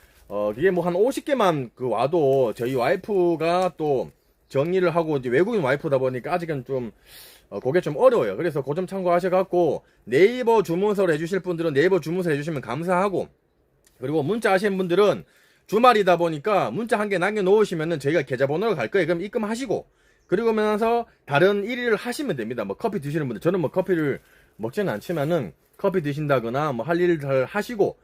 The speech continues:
문자 한 개 남겨놓으시면 됩니다. 그 점 참고하세요. 자, 그리고 저희가 진짜 정 급하다 하시는 분들은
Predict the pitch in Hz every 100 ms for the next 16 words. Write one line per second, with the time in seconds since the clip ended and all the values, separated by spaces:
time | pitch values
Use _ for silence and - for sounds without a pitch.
0 | _ - 185 190 165 151 127 135 135 139
1 | 156 117 85 92 156 104 113 214 196 131
2 | 175 185 185 143 151 196 143 104 165 254
3 | - _ _ - 123 262 247 269 220 92
4 | - _ _ _ _ _ _ - 208 277
5 | 254 - 240 269 - 185 277 311 294 233
6 | - 294 269 233 233 262 226 214 233 196
7 | 226 202 123 80